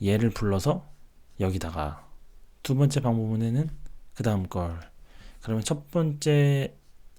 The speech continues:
오는 게 칠, 팔, 구, X겠죠? X가 여기 오겠죠?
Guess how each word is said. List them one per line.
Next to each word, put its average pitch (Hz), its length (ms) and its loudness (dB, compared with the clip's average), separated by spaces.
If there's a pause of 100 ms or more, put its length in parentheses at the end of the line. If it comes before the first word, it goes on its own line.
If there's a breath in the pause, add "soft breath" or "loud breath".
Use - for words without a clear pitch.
(140)
오는 131 280 4
게 117 320 -2
칠, 156 220 -2
팔, 151 180 2
구, 139 100 2
X겠죠? 101 640 0
X가 110 380 -2
여기 101 180 0
오겠죠? 113 500 0